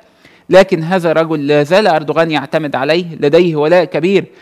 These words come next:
لأردوغان. يحكي هذا الموقف الذي يعتبر واحدا من الكواليس والأسرار داخل حكومة أردوغان. يقول: "كنت نائما لأستيقظ في الثالثة فجرا على اتصال مفاجئ من الرئيس أردوغان.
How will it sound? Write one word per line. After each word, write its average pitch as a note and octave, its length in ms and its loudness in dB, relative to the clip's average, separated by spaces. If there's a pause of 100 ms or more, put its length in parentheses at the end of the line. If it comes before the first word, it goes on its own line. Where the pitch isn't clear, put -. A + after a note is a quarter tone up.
(180)
لأردوغان. F3 840 2
يحكي G3 540 -4
هذا E3 420 2
الموقف E3 560 -4 (280)
الذي F#3+ 320 2
يعتبر E3+ 460 0
واحدا E3+ 480 0
من D3 200 -4
الكواليس D#3 720 0
والأسرار D#3+ 720 0 (320)
داخل F#3+ 420 2
حكومة F#3 520 -4
أردوغان. B2+ 560 -2
يقول: G#3+ 420 -2 (560)
"كنت G3 280 2
نائما E3+ 600 0 (300)
لأستيقظ F3 720 2
في F3 360 0
الثالثة D3 640 -2
فجرا G3 460 0 (260)
على F3 280 4
اتصال F3 520 -2
مفاجئ F3+ 600 0
من D#3+ 220 -2
الرئيس D3+ 460 0
أردوغان. E3+ 640 2